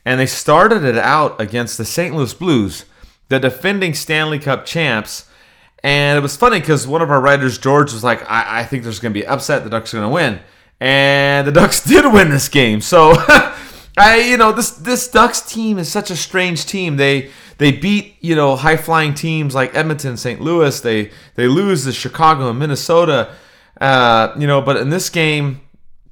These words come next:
it was just a great game for the Ducks all the way around. Uh, Ryan Getzlaf scored early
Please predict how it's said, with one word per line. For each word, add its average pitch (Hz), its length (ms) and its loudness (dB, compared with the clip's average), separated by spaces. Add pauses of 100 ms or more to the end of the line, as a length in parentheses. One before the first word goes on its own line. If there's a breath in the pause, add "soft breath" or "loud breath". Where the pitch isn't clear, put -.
(500)
it 131 100 0
was 135 180 0
just 147 180 -6
a 139 40 -2
great 135 260 -2
game 135 160 -4
for 120 80 -14
the 117 80 -4
Ducks 120 180 -4
all 117 140 0
the 110 60 -2
way 107 80 2
around. 104 360 -2
Uh, 90 480 -4
Ryan 104 300 -2
Getzlaf 113 320 -4
scored 101 340 -6
early 127 440 0